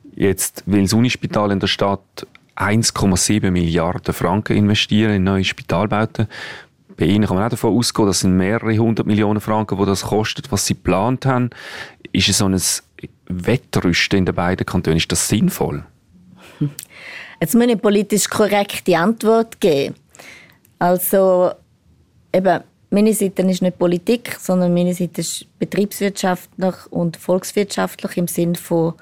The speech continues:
Speaker 2: von Versorgung. Und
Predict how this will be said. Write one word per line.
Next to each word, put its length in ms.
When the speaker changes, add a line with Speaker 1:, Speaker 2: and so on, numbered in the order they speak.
Speaker 2:
von 180
Versorgung. 640
Und 520